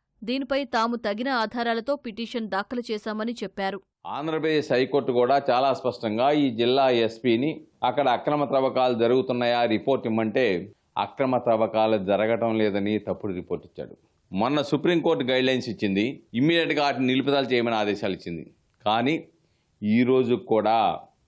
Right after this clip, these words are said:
Speaker 2: ధవళేశ్వరం పరిసర ప్రాంతాల మొత్తంలో కూడా అక్రమ ఇసుక త్రవ్వకాలు జరుగుతున్నాయి.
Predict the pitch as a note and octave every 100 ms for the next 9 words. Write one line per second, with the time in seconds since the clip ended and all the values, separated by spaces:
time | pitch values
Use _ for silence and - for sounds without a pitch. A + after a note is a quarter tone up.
0 | _ E2+ E2+ A2+ C3 C3 B2 B2 A#2 A2+
1 | - A2 A2 B2+ A#2 A2 G#2+ G2 G#2+ G#2+
2 | G2 G2 A2 G#2+ G2+ F#2+ G2+ A2 G#2+ -
3 | A2 G#2+ G2 - G2 F2+ F2 F#2+ F#2 F2+
4 | F2 F2+ E2+ E2 -